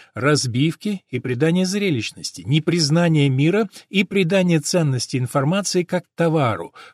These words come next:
прославления содержания в качестве знака. Короче говоря, здесь действует функция упаковки. В рекламном смысле термина, а в этом смысле реклама выступает преимущественным массовым медиумом,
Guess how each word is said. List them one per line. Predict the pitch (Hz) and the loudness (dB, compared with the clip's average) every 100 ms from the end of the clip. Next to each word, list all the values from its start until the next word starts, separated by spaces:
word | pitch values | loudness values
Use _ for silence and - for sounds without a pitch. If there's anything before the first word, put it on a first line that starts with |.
| - | -6
прославления | 110 110 110 104 98 151 135 | -4 -2 -4 -4 0 0 0
содержания | 110 113 101 92 95 117 156 185 185 | -2 -4 -6 -8 -2 0 2 0 -2
в | - | -4
качестве | 104 - 120 - 139 | -6 -6 -8 -6 -6
знака. | 143 80 - _ _ _ _ - - _ _ _ | -6 -8 -14 _ _ _ _ -20 -20 _ _ _
Короче | 113 147 175 | 2 2 4
говоря, | 160 170 185 | 2 4 4
здесь | 139 147 131 | 4 2 2
действует | 170 170 - 156 - | -2 -2 2 0 0
функция | 170 160 - - 147 - | 0 0 0 -2 -2 0
упаковки. | 151 - 160 - 110 - - - _ - | 0 0 0 0 0 -2 -16 -18 _ -10
В | 90 | -8
рекламном | 95 123 143 135 | -2 0 2 0
смысле | 120 123 147 127 120 | -2 -2 -2 -2 -4
термина, | - 190 202 196 196 - - - _ | 0 0 2 2 2 0 -10 -20 _
а | 120 | 0
в | 135 | 4
этом | 165 - 107 | 2 2 -6
смысле | - 120 175 190 220 | -6 -4 -2 -2 -2
реклама | 208 165 127 165 | -2 -2 -2 0
выступает | 131 - - 156 151 | -2 -4 -4 -2 -2
преимущественным | - 127 123 165 - 165 - 151 147 147 143 123 | -2 -2 0 0 0 -4 -4 -2 0 0 -2 -4
массовым | 113 117 143 - - 135 139 | -4 -2 -2 -4 -4 0 2
медиумом, | 139 151 139 104 101 82 82 | 4 4 2 0 -6 -10 -16